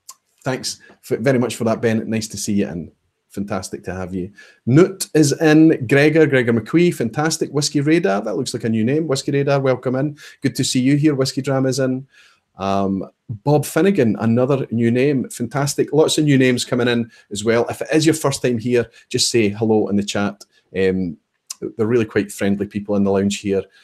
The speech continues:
and just tell us where you're from and perhaps what you're drinking. And I'll share with you what I am drinking. This is my first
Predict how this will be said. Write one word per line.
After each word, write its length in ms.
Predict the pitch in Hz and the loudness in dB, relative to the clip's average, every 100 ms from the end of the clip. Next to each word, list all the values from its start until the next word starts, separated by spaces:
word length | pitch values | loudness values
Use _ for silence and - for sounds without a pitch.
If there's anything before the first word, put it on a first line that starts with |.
| _ | _
and 140 | - 90 | -14 -10
just 220 | 98 - | -10 -8
tell 200 | - 98 | -4 -4
us 180 | 92 - | -4 -2
where 100 | 98 | -2
you're 100 | 95 | -2
from 320 | - 95 95 | -4 -2 -2
and 140 | 85 | -4
perhaps 420 | 104 92 98 - - | -8 -4 -4 -6 -6
what 140 | 85 | -6
you're 80 | 87 | -6
drinking. 440 | - 92 - 80 - _ _ - _ - | -6 -10 -10 -18 -20 _ _ -20 _ -6
And 140 | 107 | 0
I'll 240 | 127 131 131 | 0 0 -4
share 280 | - 113 101 | -4 -2 0
with 260 | 101 - | -4 -4
you 300 | 110 101 82 - | -2 -2 -2 -6
what 240 | 98 - _ - | -8 -8 _ -10
I 460 | 113 123 78 98 - | -6 -6 -6 -10 -14
am 120 | 95 95 | -10 -8
drinking. 520 | 90 85 - - 110 _ _ _ _ _ _ _ _ _ _ _ _ _ _ _ _ _ _ - | -8 -10 -14 -18 -20 _ _ _ _ _ _ _ _ _ _ _ _ _ _ _ _ _ _ -6
This 140 | 139 | 0
is 60 | 139 | 0
my 160 | 127 | 0
first 800 | 120 - - - 123 - - - | -2 -8 -8 0 0 0 -8 -10